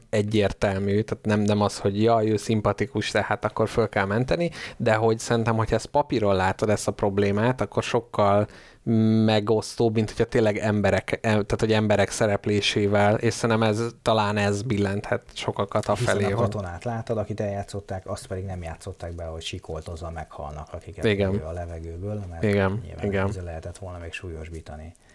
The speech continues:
Speaker 2: Jó, nekem csak ez volt a kérdésem, egy szerintem nagyon érdemes.
Speaker 1: Ebből is lehetne egy lawyer up ügy, valami, ami, amilyen tényleg nem, egy, egy ilyen, egy ilyen mélyebb, tehát hogy mondjuk, hogyha ilyen történelemnek ilyen nagy, nagy pereiből csinálna valaki já-, játékot,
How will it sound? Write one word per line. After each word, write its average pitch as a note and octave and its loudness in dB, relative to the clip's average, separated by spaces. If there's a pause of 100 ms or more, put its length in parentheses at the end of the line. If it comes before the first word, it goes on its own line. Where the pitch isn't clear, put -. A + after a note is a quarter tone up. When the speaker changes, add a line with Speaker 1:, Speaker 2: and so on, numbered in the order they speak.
(920)
Speaker 2:
Jó, A3 4
nekem C3 2
csak C#3 -2
ez A2 2
volt F2 -8
a F2 -4
kérdésem, E2 -8
egy D#2+ -14 (200)
szerintem F2+ -14
nagyon E2 -10
érdemes. D#2 -10
Speaker 1:
Ebből G3 4
is G2 0
lehetne G2+ 0
egy G2 0
lawyer G2 4
up - -2
ügy, G2 -4
valami, A2 2
ami, A2+ 2
amilyen B2+ 4
tényleg A2+ 2 (200)
nem, A#2+ 0 (140)
egy, A#2 2
egy A#2+ 2
ilyen, B2 4
egy A#2 0
ilyen B2 4
mélyebb, A2+ 4
tehát A#2+ -4
hogy A2 -2 (260)
mondjuk, A#2 2
hogyha A#2+ 0
ilyen A2 2
történelemnek A2 2
ilyen G#2 2
nagy, G#2 2
nagy G#2 0
pereiből G2+ 2
csinálna G#2 2
valaki G#2 2
já-, G2+ 2
játékot, G#2+ 2